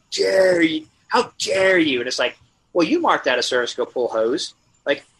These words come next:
this is a skill set he needed to work on, so I marked out of service to do the same thing."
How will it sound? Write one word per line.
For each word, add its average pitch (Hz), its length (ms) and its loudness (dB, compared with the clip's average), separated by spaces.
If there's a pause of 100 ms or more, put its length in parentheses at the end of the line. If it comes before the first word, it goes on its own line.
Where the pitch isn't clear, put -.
(120)
this 185 220 2
is - 120 -8
a 117 60 -4
skill 151 280 0
set 156 220 -4
he 156 100 -4
needed 143 240 -4
to 139 60 -8
work 170 240 -4
on, 113 220 -4
so 151 380 0
I 131 160 2
marked 147 280 -2
out 143 120 2
of 143 60 -4
service 147 300 -4
to - 60 -20
do 147 100 -8
the 151 60 -6
same 160 240 -6
thing." 240 220 -16